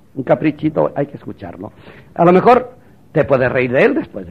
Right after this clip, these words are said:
pues a pesar de que el emperador lo quiera así, nosotros elegimos a fulano y tal. La libertad empezaba de alguna manera. Además, la idea de que el emperador elige al papa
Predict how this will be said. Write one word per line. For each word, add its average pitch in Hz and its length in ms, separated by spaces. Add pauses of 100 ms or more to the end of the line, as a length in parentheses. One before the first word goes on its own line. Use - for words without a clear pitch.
(100)
pues 104 120
a 123 140
pesar 131 420
de 185 80
que 185 60
el 196 80
emperador 190 460
lo 185 100
quiera 190 220
así, 190 180
nosotros 180 460
elegimos 135 480
a 123 80
fulano 123 260
y 107 60
tal. 107 180 (160)
La 170 140
libertad 160 380
empezaba 127 520
de 120 80
alguna 107 320
manera. 90 300 (1300)
Además, 147 520
la 139 240
idea 180 260
de 180 140
que 170 280
el 160 140
emperador 143 460
elige 147 280
al 120 140
papa 113 400